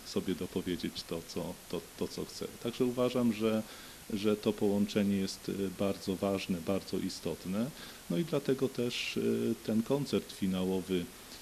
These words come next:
y, w ramach, y, y, tego, tego cyklu jest koncertem właśnie z Grażyną Brodzińską. Oczywiście on był planowany w miesiącu,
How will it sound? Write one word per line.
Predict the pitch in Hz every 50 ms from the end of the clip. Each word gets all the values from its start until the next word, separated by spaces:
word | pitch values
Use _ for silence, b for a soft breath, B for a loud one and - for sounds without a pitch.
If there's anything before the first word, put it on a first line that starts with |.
| b b b b - -
y, | 98 95 92
w | 87
ramach, | 101 104 95 95 95 92 92 92 - - - - -
y, |
y, | 92 92 95 92 95 92 90 95 92 87 - - - - 101 98 95 - - -
tego, | - 104 92 85 - 95 90 90 - -
tego | 98 87 - 95
cyklu | - - - 95 87 - - 117
jest | 107 104 98 -
koncertem | - - 95 95 - 98 92 90 - 101 95 87
właśnie | - 98 95 - - 101 92
z | -
Grażyną | - 95 90 87 92 92 92 92 92
Brodzińską. | 90 98 95 92 90 - 98 95 - - - - 85 87 -
Oczywiście | - - 92 92 - - 95
on | 92
był | 87 92 90
planowany | - - 95 92 92 95 87 98 92 87 87 85 85 - b b b b b b b b -
w | 104 92 85
miesiącu, | 101 95 90 - - 98 92 92 - - - 98 95 92 92 92